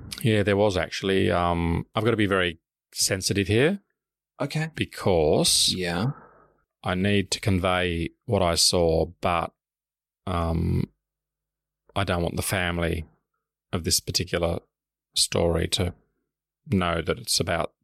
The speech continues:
Speaker 1: a particular person in their family.
Speaker 2: Yeah, of course. Was this a story you were going to tell anyway?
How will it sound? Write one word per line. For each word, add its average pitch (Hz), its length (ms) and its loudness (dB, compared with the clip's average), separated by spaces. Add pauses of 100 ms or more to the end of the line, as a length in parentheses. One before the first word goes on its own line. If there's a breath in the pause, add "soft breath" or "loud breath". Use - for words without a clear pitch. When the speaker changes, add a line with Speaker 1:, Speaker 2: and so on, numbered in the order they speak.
(500)
Speaker 1:
a - 60 -10
particular 87 380 -2
person 90 360 0
in 85 80 2
their 82 120 0
family. 98 440 0
Speaker 2:
Yeah, 156 140 4
of 139 80 -2
course. - 160 0
Was 156 120 4
this 180 140 2
a 180 40 0
story 160 280 4
you 147 60 4
were 139 60 4
going 135 180 4
to 123 60 2
tell 120 220 2
anyway? 185 380 2